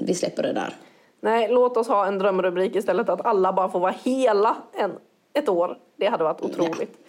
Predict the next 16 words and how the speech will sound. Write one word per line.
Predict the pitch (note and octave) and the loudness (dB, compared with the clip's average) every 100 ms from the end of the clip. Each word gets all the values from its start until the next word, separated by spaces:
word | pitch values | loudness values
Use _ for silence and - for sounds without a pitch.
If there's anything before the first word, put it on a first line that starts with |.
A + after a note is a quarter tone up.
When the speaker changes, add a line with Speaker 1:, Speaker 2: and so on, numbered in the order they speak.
| - | -16
Speaker 1:
mycket | - F3 F3+ | -6 0 0
Speaker 2:
Det | G3+ G#3 | 0 0
kom-, | F#3+ | -2
Speaker 1:
bra. | - - - _ _ - | -2 -6 -14 _ _ -6
Speaker 2:
kommer | G#3+ G3+ | -2 0
vi | F#3+ | 2
aldrig | F#3+ F3+ F#3 | 2 0 -2
få | |
se. | - F#3 | 0 0
Men | A#3 D4+ C#4+ | 2 2 2
låt | G#3 G#3+ G#3 G#3 | 2 2 2 2
oss | G3+ - | -2 -2
hoppas, | - G#3 G#3 F#3+ - | -4 -4 0 -2 0
önska, | G3+ F#3 F#3+ - | 0 0 0 0
drömma. | F#3 F#3+ A#3+ C#4 A#3 A3 D#4 - - - - - | 0 2 2 2 0 0 -2 -4 -20 -20 -12 -2
Du, | D4 | 2